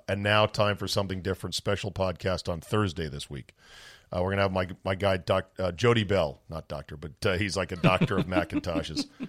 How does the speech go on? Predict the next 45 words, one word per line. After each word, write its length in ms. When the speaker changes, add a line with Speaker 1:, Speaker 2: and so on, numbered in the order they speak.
Speaker 1:
Uh, 180
Jody 300
Speaker 2:
Doctor 120
Speaker 1:
Bell, 200
Speaker 2:
Mac. 400
Speaker 1:
Jody 240
Bell, 240
he's 140
a 40
listener, 420
and 80
he's, 260
he 120
knows 300
Macs 360
inside 440
and 100
out. 160
He's 120
a 100
brilliant 320
guy. 220
He 120
helps 260
fix 300
my 140
Macs 320
when 80
they 80
go 160
wrong. 360
The 320
M 240
one 380
chip 460
that 160
Apple 340
has 160
now 180
put 380
into 300
its 160
laptops 720
is 240
the 160